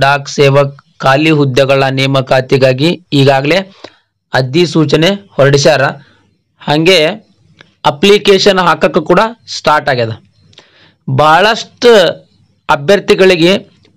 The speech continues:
preference ಕೊಡ್ಬೇಕಾದ್ರೆ ಸ್ವಲ್ಪ ಸಮಸ್ಯೆ ಆಗ್ತದೆ ಸ್ನೇಹಿತರೆ, ಸಮಸ್ಯೆ ಆಗಕ್ ಕುಂತೈತಿ. ಹಾಗೆ ಭಾಳಷ್ಟು ಅಭ್ಯರ್ಥಿಗಳ comment ಹಾಕಕ್ ಕುಂತಾರ, "ಸರ್, ಆ, more than ಎ-, ವ-, ಎರಡು ಮೂರು ಡಿವಿಷನ್‌ಗೆ ಹೆಂಗ್ ನಾವು preference ಹಾಕ್ಬೇಕು?" ಅಂದ್ರೆ ಒಂದೇ ಜಿಲ್ಲೆ ಒಳಗಿಲ್ಲ,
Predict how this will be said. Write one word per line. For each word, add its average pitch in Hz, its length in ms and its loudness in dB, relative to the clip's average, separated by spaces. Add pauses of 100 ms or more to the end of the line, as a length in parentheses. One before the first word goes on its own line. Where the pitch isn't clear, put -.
preference 233 580 2
ಕೊಡ್ಬೇಕಾದ್ರೆ 202 600 0
ಸ್ವಲ್ಪ 196 240 0
ಸಮಸ್ಯೆ 170 420 -2
ಆಗ್ತದೆ 139 380 -2
ಸ್ನೇಹಿತರೆ, 143 340 0 (220)
ಸಮಸ್ಯೆ 165 440 0
ಆಗಕ್ 151 220 0
ಕುಂತೈತಿ. 170 340 -2
ಹಾಗೆ 190 300 2 (480)
ಭಾಳಷ್ಟು 190 400 0
ಅಭ್ಯರ್ಥಿಗಳ 185 500 0
comment 185 420 -2
ಹಾಕಕ್ 180 200 -2
ಕುಂತಾರ, 165 280 -2 (560)
"ಸರ್, 180 480 2 (340)
ಆ, - 120 -2
more 156 320 2
than 202 300 0
ಎ-, 160 380 0
ವ-, 147 300 2
ಎರಡು 185 380 2
ಮೂರು 175 260 0
ಡಿವಿಷನ್‌ಗೆ 170 520 -2
ಹೆಂಗ್ 156 180 -4
ನಾವು 147 500 0
preference 147 440 0
ಹಾಕ್ಬೇಕು?" 127 380 -2
ಅಂದ್ರೆ 170 200 0 (540)
ಒಂದೇ 185 320 2
ಜಿಲ್ಲೆ 196 300 2
ಒಳಗಿಲ್ಲ, 165 360 2